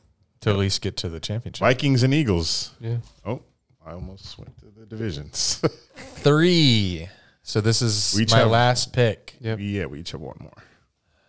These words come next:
Speaker 1: Good math.
Speaker 2: Thank you.
Speaker 1: All right. So we gotta, okay, so I got,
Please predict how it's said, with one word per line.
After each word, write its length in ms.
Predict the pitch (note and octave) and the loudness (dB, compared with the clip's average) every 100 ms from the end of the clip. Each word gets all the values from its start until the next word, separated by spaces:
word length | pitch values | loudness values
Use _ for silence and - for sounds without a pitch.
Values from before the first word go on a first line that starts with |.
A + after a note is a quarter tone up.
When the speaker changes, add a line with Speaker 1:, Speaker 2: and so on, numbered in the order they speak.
| _ _ _ _ - | _ _ _ _ -14
Speaker 1:
Good 140 | F2 | -6
math. 540 | F#2 G#2+ G2+ F2+ - _ _ _ _ _ _ | 2 4 4 0 -8 _ _ _ _ _ _
Speaker 2:
Thank 200 | - D#2 | -16 -6
you. 340 | A2 A2+ F2+ C#2 _ _ _ _ _ _ _ _ _ _ _ _ _ _ _ _ _ _ _ _ _ _ _ _ _ _ | 2 2 2 -2 _ _ _ _ _ _ _ _ _ _ _ _ _ _ _ _ _ _ _ _ _ _ _ _ _ _
Speaker 1:
All 100 | - | 2
right. 220 | A2 G2 - _ _ - | 4 4 -2 _ _ -8
So 180 | - A2 | -4 0
we 80 | G#2+ | 4
gotta, 340 | G#2 G2+ G2 - - | 4 4 0 -6 -14
okay, 160 | G#2 F#2+ | -8 -4
so 160 | - | -2
I 100 | F2+ | -2
got, 220 | F2+ F2 | -2 -4